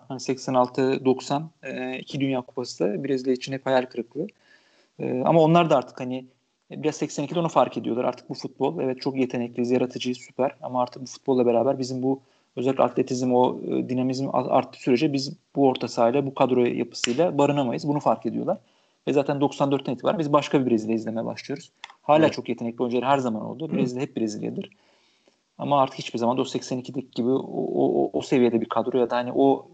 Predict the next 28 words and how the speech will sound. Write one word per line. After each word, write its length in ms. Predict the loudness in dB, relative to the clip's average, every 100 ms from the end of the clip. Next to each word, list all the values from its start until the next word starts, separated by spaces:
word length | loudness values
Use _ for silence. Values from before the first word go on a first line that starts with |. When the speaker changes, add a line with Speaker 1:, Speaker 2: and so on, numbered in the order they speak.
| _ -14
Speaker 1:
yani 100 | -6
sürekli 320 | -2 0 0
hücumu 220 | -2 -2
düşünen 260 | -2 -4 -4
bir 40 |
kadro 260 | -2 0 4
olmadı. 400 | 4 2 -2 -6 -10 _ _ _ _ _ _ -8
Ee, 80 | -2 2 2 2 2 4
ve 240 | 4 4
şey, 340 | 2 0 -2 -14 _ _ _ _
hani 140 | -4 0
onlar 280 | 2 4 4
da 60 |
başka 260 | 2 0 -4
bir 40 |
döneme 220 | -4 -4
girmiş 300 | -2 -2 -2
oldu 160 | -6 -8
aslında. 360 | -10 -14 -16 -12 2
Speaker 2:
Evet, 320 | 6 6 6
burada 380 | 6 8 6 6
Brezilya 400 | 6 6 10 8
için 260 | 8 4 4
bu 60 |
maç 340 | 6 4 2 -4
ne 300 | -2 4 6
anlama 360 | 6 6 6 6
gelmiş 320 | 6 4